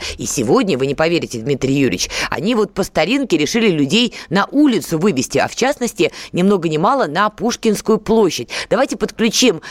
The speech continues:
а, нашего коллегу Ивана Макеева. Он сейчас на Пушкинской площади наблюдает за всем этим. Вань, привет.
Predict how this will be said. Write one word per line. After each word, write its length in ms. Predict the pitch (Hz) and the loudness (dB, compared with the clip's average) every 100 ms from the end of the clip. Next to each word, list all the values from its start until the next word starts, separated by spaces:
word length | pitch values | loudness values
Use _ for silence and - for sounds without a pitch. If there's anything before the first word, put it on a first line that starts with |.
| - - | -10 -2
а, 240 | 175 175 | 0 0
нашего 340 | 175 214 190 170 | 0 -2 -2 -2
коллегу 480 | 156 180 254 208 185 | 0 2 2 2 4
Ивана 300 | 180 202 165 | 2 0 0
Макеева. 560 | 165 175 - 269 277 214 | -2 -2 2 4 4 2
Он 140 | 185 | 0
сейчас 180 | 220 196 | -2 0
на 120 | 220 | -2
Пушкинской 500 | 208 247 - 156 175 | 0 0 0 -2 0
площади 480 | - 220 277 214 165 | 2 2 2 2 2
наблюдает 560 | 175 160 165 196 269 220 | 2 2 2 4 2 0
за 80 | |
всем 240 | 185 214 175 | 0 2 2
этим. 260 | 165 147 | 2 0
Вань, 240 | 147 202 165 | 0 0 0
привет. 400 | 185 226 156 | -2 0 -2